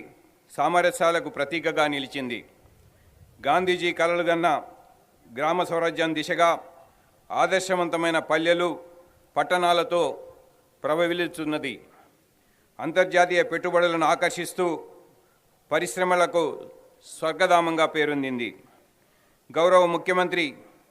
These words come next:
శ్రీ రేవంత్ రెడ్డి గారి నాయకత్వంలోని రాష్ట్ర ప్రభుత్వం ప్రజా సమస్యల పరిష్కారంలో ముందుంది. ప్రజాప్రభుత్వం ప్రజలకు ఇచ్చిన వాగ్దానాల మేరకు హామీలను ఒక్కొక్కటిగా అధికారంలోకి వచ్చిన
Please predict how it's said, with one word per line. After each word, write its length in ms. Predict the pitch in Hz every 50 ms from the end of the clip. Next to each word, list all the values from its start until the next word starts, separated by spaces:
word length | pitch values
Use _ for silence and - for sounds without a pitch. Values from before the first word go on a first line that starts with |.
| _ _ _ _ _ _ _ -
శ్రీ 220 | - 165 175 170
రేవంత్ 340 | 156 156 165 180 190 185 185
రెడ్డి 200 | 180 180 170 175
గారి 180 | 175 175 165 160
నాయకత్వంలోని 840 | 156 156 165 175 170 180 170 175 - 175 170 165 165 165 165 160 135 101 - - _ _ _ _ _ _ _ _ _ _ _ _ -
రాష్ట్ర 340 | 127 147 170 175 - 196
ప్రభుత్వం 500 | 180 156 175 165 170 175 170 180 185 170 143 120 - - - - _ _ _ _ _ _ _ _
ప్రజా 240 | 135 151 160 185 185 185
సమస్యల 440 | 185 180 180 180 170 170 185 170
పరిష్కారంలో 720 | 160 - 165 165 170 - - 196 180 175 175 170 165 160 156
ముందుంది. 500 | 160 156 160 170 165 165 165 151 139 107 - - - _ _ _ _ _ _ _ _ _ _ _ _ -
ప్రజాప్రభుత్వం 760 | 147 170 180 185 185 185 185 180 175 180 185 185 185 175 170
ప్రజలకు 420 | - 156 165 170 180 180 180 156 175
ఇచ్చిన 240 | 160 - 175 175 170
వాగ్దానాల 600 | 156 151 160 175 170 151 180 180 180 180 175 170
మేరకు 460 | 170 170 170 170 170 170 180 180 175 139 - - - - - - _ _ _ _ _ _ _ _ _ _ _ _ _ _ _ -
హామీలను 480 | 135 165 190 196 202 196 196 196 185
ఒక్కొక్కటిగా 600 | - - - 180 185 196 185 175 180 175 180 180 175 151 127 - - - - - - _ _ _ _
అధికారంలోకి 720 | - 147 156 185 185 196 190 185 185 190 185 185 185 185 180
వచ్చిన 260 | 175 170 175 175